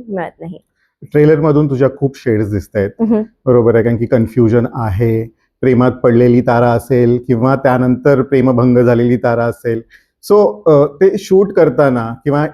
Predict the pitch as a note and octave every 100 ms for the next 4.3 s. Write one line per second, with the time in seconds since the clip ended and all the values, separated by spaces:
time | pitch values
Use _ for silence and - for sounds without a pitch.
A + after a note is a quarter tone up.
0 | - C#3 - C#3 C3 E3 - D#3+ B2+ C3
1 | D#3+ D#3 C3 A#2+ C3 A#2+ A#2 _ _ -
2 | E3+ G3+ G#3+ E3 E3 E3 D#3+ D#3 D3 D3
3 | D3 D3 D3+ D3+ D3 B2 B2 A2+ G#2+ G#2
4 | G#2 A2